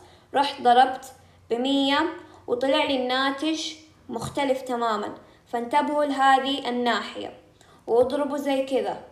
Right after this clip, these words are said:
أو اقسموا زي كذا واضربوا مرة واحدة في الآلة الحاسبة دخلوها.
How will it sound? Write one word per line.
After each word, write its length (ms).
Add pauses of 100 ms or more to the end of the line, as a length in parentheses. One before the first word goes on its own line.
(220)
أو 160
اقسموا 420
زي 240
كذا 400 (460)
واضربوا 680
مرة 300
واحدة 300
في 120
الآلة 240
الحاسبة 460
دخلوها. 520